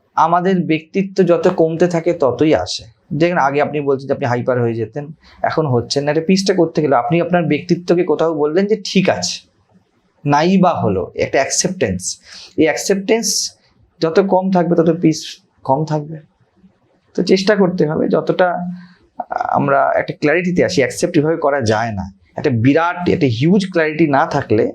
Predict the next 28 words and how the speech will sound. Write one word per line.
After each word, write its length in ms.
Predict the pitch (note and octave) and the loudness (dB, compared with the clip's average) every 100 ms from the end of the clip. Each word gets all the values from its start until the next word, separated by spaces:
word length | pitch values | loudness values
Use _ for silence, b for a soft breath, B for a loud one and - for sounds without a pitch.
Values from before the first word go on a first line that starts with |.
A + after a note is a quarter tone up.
| - | -4
মানে 220 | A#2 C3 | -2 -4
একটা 440 | - - - - | -6 -16 -14 -4
ভাস্ট 440 | F2+ A#2 C#3 F3+ - | 0 2 2 0 0
ক্ল্যারিটি 360 | D#3 E3 F3+ | 2 2 2
না 120 | F#3+ D3+ | 2 2
থাকলে 280 | D3+ D3 | 0 0
জীবন 320 | A#2+ A#2+ A#2 G#2+ | 0 0 0 -2
বিষয়তে 540 | G#2 A2+ G#2 - D#3 - B | -2 -2 -2 -2 -4 -6 B
অ্যাকসেপ্ট 460 | - - - G3 G3 | -4 -2 0 -2 2
করা 180 | F#3+ F#3 | 0 2
যায় 200 | E3+ D#3+ | 2 2
না। 80 | |
কারণ 200 | D#3+ F#3 | 2 2
দেখছি 240 | F#3 F3+ G3+ | 2 2 2
আপনি 140 | F#3 | 2
সিচুয়েশন 360 | F#3+ F3 G3 F#3+ | 0 0 0 2
অ্যাডভার্স, 400 | F3+ E3 F#3+ F#3+ | 0 2 0 0
আপনি 140 | F#3+ | 2
অ্যাকসেপ্ট 280 | F3+ G#3+ G3+ | 2 0 -2
কি 100 | G#3+ | 0
করে 180 | F#3+ D3 | 2 2
করবেন? 380 | - - - - _ _ b b b | 0 -2 -6 -12 _ _ b b b
সিচুয়েশনটাকে 640 | - D3+ F#3+ G3 G#3+ G3+ G#3 | -2 0 2 2 2 2 2
যদি 240 | G#3 G3 | 2 0
বিরাটভাবে 680 | C#3+ D3 D#3+ F#3+ G#3+ G3+ G#3 | 0 2 4 2 0 -2 -2
দেখা 260 | D#3 C3 D3 | 0 -2 -4
না 140 | B2+ | -6
যায়, 300 | A2 G2+ F#2 | -4 -6 -8